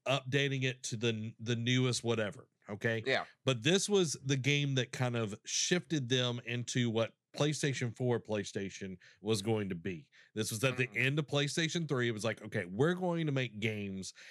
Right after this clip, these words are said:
Speaker 1: that are really good, that tell stories, that get, get the people what they want, and that's good
Speaker 2: Yeah.
Speaker 1: games."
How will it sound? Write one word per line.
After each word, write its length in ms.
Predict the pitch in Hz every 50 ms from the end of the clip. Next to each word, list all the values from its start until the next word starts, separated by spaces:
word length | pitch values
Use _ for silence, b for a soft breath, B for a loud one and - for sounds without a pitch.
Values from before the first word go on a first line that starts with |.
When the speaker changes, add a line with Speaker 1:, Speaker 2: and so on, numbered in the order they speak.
| B B B -
Speaker 1:
that 120 | 104 95
are 80 | 92 87
really 320 | 85 95 120 139 151 151
good, 480 | 139 123 123 120 117 113 113 107 110 107 B B B B
that 160 | - 104 101 -
tell 300 | - - 127 123 131 135
stories, 640 | - - - 127 117 113 110 107 107 107 101 - B B B B B
that 240 | 104 107 104 92 82
get, 180 | 90 117 123 - - - - _ _ _ _ - 127
get 200 | 123 160 175 151
the 80 | 175
people 280 | 143 180 165 151 143 135
what 100 | 135 117
they 140 | 110 110 107
want, 240 | 101 98 85 - - _ -
and 160 | 113 131 135
that's 180 | 127 120 -
good 240 | - - 123 113 95
Speaker 2:
Yeah. 160 | 107 110 143
Speaker 1:
games." 320 | 113 98 - - - -